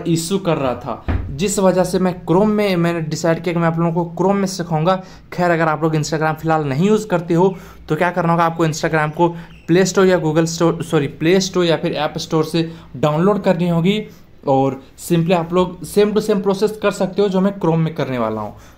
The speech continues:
अगर आप लोग नहीं यूज़ करते हो तो, और यूज़ करते हो तो यार, थोड़ा सा अपडेट्स की वजह से इशू आते हैं। तो simply मैं Chrome में करता हूँ, प्ले स्टोर से डाउनलोड करके भी कर सकते हो, it's not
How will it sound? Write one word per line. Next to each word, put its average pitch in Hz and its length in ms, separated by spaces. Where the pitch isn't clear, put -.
अगर 180 140
आप 165 200
लोग 175 160
नहीं 151 220
यूज़ 175 180
करते 165 220
हो 156 100
तो, 147 120
और 147 240
यूज़ 190 320
करते 180 260
हो 190 100
तो 185 160
यार, 185 240
थोड़ा 175 180
सा 185 180
अपडेट्स 160 440
की 170 100
वजह 156 180
से 156 140
इशू 151 260
आते 131 220
हैं। 110 100
तो 165 60
simply 170 280
मैं 190 200
Chrome 185 260
में 196 100
करता 170 240
हूँ, 190 180
प्ले 170 140
स्टोर 165 240
से 185 280
डाउनलोड 156 460
करके 180 300
भी 190 140
कर 190 220
सकते 165 360
हो, 175 140
it's - 260
not 175 240